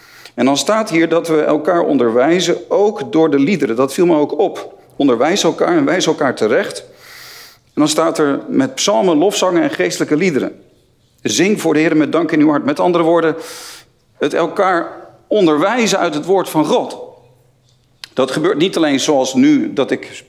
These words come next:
dat ik zelf onderwijs geef vanuit het woord van God,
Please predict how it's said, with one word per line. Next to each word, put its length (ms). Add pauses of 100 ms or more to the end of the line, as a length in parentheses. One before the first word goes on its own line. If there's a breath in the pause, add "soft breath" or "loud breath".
(100)
dat 220
ik 100
zelf 300
onderwijs 480
geef 240
vanuit 260
het 100
woord 240
van 120
God, 320